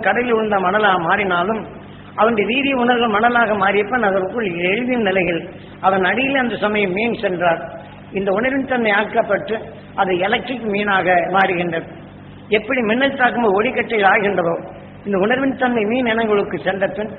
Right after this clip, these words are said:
அது உராய்ந்து செல்லும்போது ஒரு எலக்ட்ரிக் மீனாக மாறுகின்றது. இதே போல இயற்கை நிலைகள் மாறுவது போல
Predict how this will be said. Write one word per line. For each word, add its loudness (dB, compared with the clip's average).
அது -2
உராய்ந்து 2
செல்லும்போது 0
ஒரு 0
எலக்ட்ரிக் -2
மீனாக -2
மாறுகின்றது. -4
இதே 0
போல 2
இயற்கை 2
நிலைகள் 2
மாறுவது 2
போல 4